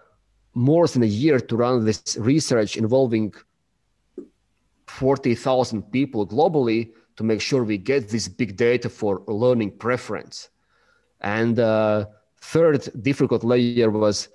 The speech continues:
all the work on the hearing measurement, because kind of once you measure hearing, you just cannot invert this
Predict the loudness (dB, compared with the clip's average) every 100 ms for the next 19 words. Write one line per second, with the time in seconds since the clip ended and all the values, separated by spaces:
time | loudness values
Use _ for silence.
0 | _ _ 0 4 4 4 2 0 -4 _
1 | _ _ _ -16 -4 2 4 2 0 -6
2 | -2 0 0 -2 -2 -2 -4 _ _ _
3 | _ _ -8 0 0 2 0 0 0 0
4 | 0 0 -2 -2 -2 -2 -2 -2 -2 -2
5 | -6 -6 _ _ -4 -2 -2 -4 -8 -2
6 | 0 2 0 -4 -10 _ _ _ -6 -4
7 | -4 -8 -4 -2 -2 -4 -6 -20 -6 0
8 | 0 2 2 0 -4 _ -10 -8 -8 -14